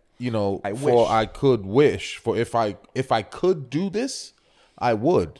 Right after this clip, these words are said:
Speaker 2: Yeah.
Speaker 1: And he started out by sa-, telling them, "I'm telling you the truth."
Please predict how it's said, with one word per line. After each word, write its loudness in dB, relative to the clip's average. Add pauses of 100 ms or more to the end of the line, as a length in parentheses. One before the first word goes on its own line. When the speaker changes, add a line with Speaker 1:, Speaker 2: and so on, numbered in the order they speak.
Speaker 2:
Yeah. -8 (320)
Speaker 1:
And -4
he 0
started 6
out 6
by 2
sa-, -2
telling -4
them, -8
"I'm -6
telling -6
you -8
the -16
truth." -8